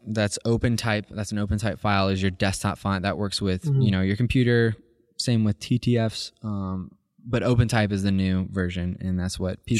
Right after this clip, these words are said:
Speaker 2: Sure.
Speaker 1: will download, and you can use in Photoshop and Illustrator and all the other places, Word. T T Fs, W O F Fs, W O F F twos, E O T, these are file type endings that are for web fonts.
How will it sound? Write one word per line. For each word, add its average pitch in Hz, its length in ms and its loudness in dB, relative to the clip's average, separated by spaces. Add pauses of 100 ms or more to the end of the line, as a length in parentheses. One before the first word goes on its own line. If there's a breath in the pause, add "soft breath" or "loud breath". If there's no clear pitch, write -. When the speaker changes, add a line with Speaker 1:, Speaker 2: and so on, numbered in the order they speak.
(100)
Speaker 2:
Sure. 110 40 2
Speaker 1:
will 104 140 0
download, 139 300 2
and 120 100 2
you 107 140 2
can 104 80 2
use 98 140 0
in 98 80 0
Photoshop 95 500 0
and 92 80 -2
Illustrator 90 420 -2
and 90 240 -4
all 92 160 -2
the 90 100 -2
other 85 120 -6
places, 92 380 -6
Word. 92 360 -2 (640)
T 147 280 4
T 151 220 4
Fs, 135 320 2 (320 loud breath)
W 117 400 6
O 113 120 4
F 110 280 2
Fs, 104 460 0 (240 loud breath)
W 104 260 6
O - 20 6
F 101 140 4
F 104 160 2
twos, 104 460 4
E 110 160 6
O 104 80 6
T, 98 440 2
these 110 300 6
are 98 160 4
file 113 280 4
type 117 220 2
endings 101 440 4
that 98 100 4
are 92 80 2
for 95 220 -2
web 92 340 2
fonts. 90 400 -6